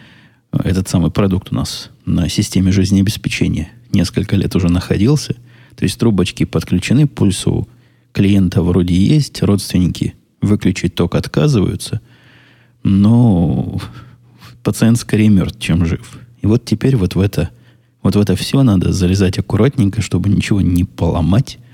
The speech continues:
и чтобы все это работало после следующих наших июньских изменений. Выбора нет. Ну, то есть, если не мы, то кто? Была сначала у большого начальства идея, чтобы мы, значит, рассказали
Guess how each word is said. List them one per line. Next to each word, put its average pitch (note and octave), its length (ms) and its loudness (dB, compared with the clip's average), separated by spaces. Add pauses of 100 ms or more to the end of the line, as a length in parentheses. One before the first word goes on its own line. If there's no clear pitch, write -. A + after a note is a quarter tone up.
(580)
и - 80 -10
чтобы F2 300 -2
все A#2+ 180 -2
это F#2+ 380 -2 (220)
работало G2+ 640 -2
после F#2 340 -4
следующих F#2 540 -2
наших F#2+ 480 -4
июньских F#2 640 0
изменений. F2+ 640 -2 (680)
Выбора C#3 360 2
нет. - 360 0 (280)
Ну, A2 120 2
то A2+ 120 2
есть, - 160 -2
если A#2 280 0
не F#2+ 200 2
мы, G#2+ 180 2
то G2+ 140 0
кто? - 320 -8 (720)
Была A2 340 2
сначала G#2+ 400 0
у G2 60 2
большого G2 340 0
начальства F#2 580 0
идея, F#2+ 240 0
чтобы - 260 -4
мы, F2+ 140 0
значит, F2 280 -4
рассказали F#2 640 -2